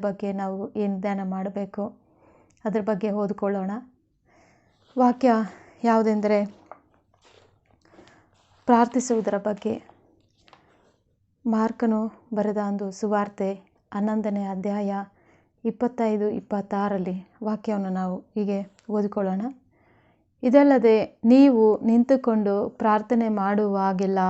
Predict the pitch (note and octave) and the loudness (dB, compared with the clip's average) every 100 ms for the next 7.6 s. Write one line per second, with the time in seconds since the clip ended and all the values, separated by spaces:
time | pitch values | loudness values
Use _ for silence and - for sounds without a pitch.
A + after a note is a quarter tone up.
0 | F#3+ - G3+ G#3 G#3 A#3 B3 A3+ G#3 G3+ | -2 -6 -4 0 2 4 4 2 0 0
1 | G3+ G3+ G3 G3+ G#3 G#3+ G3+ G#3+ G3 G3 | 0 0 -2 -2 0 -2 0 0 0 0
2 | A#3 _ _ _ - G#3 A3+ A#3+ A#3+ G3+ | -4 _ _ _ 2 4 4 4 2 0
3 | F#3 G3 G3 G3 - G3+ G3+ G3+ G3 G3 | -2 -2 -2 -2 -2 -2 0 0 -2 -4
4 | G3 G3 G3+ G3+ G3 F#3+ - F#3+ F#3+ G3 | -4 -2 -2 -2 -2 -4 -4 -4 -4 -2
5 | F#3 F#3 - _ _ _ - B3 A#3 B3+ | 0 -2 -6 _ _ _ -4 2 4 4
6 | B3+ A3 G3+ G3 - G3+ G3+ G#3 G#3+ B3 | 2 2 2 2 0 -2 0 2 2 2
7 | B3 G#3+ G3+ G3+ G3 | 2 2 2 2 2